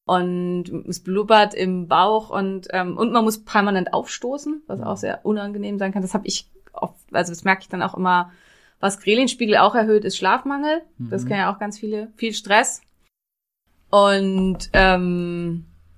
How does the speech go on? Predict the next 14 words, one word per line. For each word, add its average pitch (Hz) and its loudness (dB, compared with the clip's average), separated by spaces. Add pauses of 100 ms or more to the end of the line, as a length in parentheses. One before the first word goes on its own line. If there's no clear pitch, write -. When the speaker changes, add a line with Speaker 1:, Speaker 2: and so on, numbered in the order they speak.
(960)
Speaker 1:
wenn 185 4
ich - -4
halt 196 0
gestresst 175 -4
bin, 170 -2
schlecht 165 -6
geschlafen 160 -2
hab 165 -2
und 160 -8
so, 160 -6
dann 160 -6
hab 165 -2
ich 160 -8
halt 165 -4